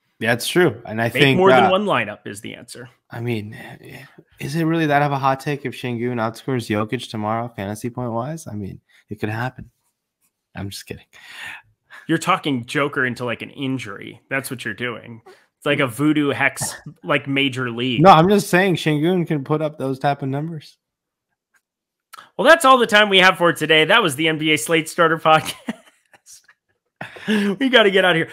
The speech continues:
Speaker 2: I've never, I mean, we've talked Buddy Hield, we've talked Brandon Ingram, we've talked Zion, which we both missed Zion. But I don't know if we've ever had one podcast that circled around one guy quite the way that Sengun just got circled by you.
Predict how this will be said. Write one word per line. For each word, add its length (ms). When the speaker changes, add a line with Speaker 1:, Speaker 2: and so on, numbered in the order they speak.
Speaker 2:
I've 240
never, 440
I 80
mean, 360
we've 220
talked 260
Buddy 220
Hield, 420
we've 140
talked 300
Brandon 320
Ingram, 360
we've 140
talked 240
Zion, 580
which 220
we 220
both 200
missed 220
Zion. 480
But 120
I 100
don't 160
know 140
if 80
we've 200
ever 220
had 280
one 300
podcast 680
that 160
circled 400
around 300
one 260
guy 240
quite 300
the 60
way 120
that 140
Sengun 640
just 240
got 220
circled 400
by 140
you. 360